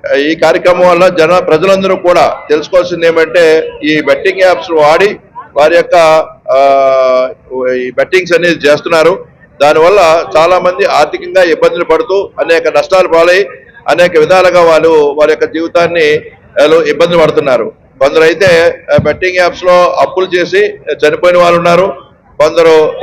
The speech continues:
దొంగలుగా ఉన్నారు. ఈ మధ్య కాలంలో మీరు రెండు మూడు ఇన్సిడెంట్లు పలాస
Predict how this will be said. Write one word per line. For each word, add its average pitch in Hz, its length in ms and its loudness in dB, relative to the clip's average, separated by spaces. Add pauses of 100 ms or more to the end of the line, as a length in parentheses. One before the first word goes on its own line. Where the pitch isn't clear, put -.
(100)
దొంగలుగా 175 440 2
ఉన్నారు. 175 520 0
ఈ 156 80 -8
మధ్య 170 240 -4
కాలంలో 175 360 0
మీరు 160 280 0
రెండు 156 160 2
మూడు 160 160 -4
ఇన్సిడెంట్లు 165 340 -2
పలాస 160 400 0